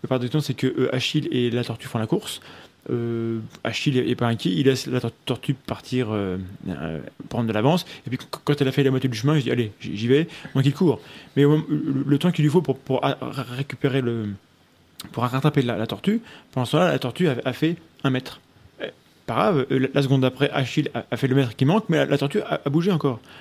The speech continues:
Et le temps que Achille fait pour refaire le, le parcours que la, que la tortue a parcouru, elle,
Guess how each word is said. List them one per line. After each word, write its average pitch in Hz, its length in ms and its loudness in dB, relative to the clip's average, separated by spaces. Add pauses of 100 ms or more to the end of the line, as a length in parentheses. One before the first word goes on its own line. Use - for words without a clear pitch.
(140)
Et - 60 -2
le 139 80 4
temps 185 240 0
que 147 340 0
Achille 143 260 -2
fait 170 120 0
pour 113 480 -4
refaire 185 800 2
le, 131 160 2
le 131 160 0
parcours 143 260 0
que - 80 0
la, 120 180 2
que 127 100 -2
la 123 100 -2
tortue 127 300 -4
a - 60 -4
parcouru, 160 340 0 (280)
elle, 147 200 4